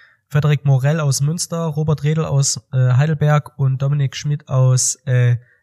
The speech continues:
Landsberg am Lech. Nee, stimmt gar nicht. Das ist ja, wo ist denn der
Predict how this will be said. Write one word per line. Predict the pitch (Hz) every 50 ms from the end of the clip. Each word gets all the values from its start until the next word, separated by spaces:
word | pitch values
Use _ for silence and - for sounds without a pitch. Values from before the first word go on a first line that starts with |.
| _ _
Landsberg | - 117 135 160 214 - - - - _ - - 151 151 156 147 - _ -
am | 139 135 135
Lech. | 127 127 156 220 - - - - 139
Nee, | 135 127 117
stimmt | - - 147 139
gar | - 123 120
nicht. | 120 117 - - _ _ _ _ _ _ _ _ _ _ _ _ _ _ _
Das | - 131 -
ist | - 143 - -
ja, | 131 120 120 120
wo | 143
ist | 156 - -
denn | 139 127
der | 120 123 120 120 113 117 117 -